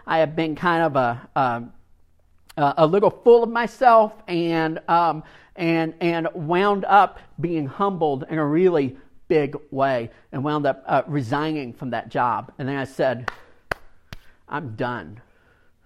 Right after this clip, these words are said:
I've learned my lesson. Ministry is not for me." I did that.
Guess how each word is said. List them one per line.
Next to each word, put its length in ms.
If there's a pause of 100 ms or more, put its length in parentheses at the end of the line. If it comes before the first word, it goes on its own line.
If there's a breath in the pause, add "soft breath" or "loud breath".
(380 soft breath)
I've 220
learned 380
my 160
lesson. 640 (1000)
Ministry 600
is 160
not 300 (180)
for 80
me." 460 (3750 soft breath)
I 120
did 260
that. 300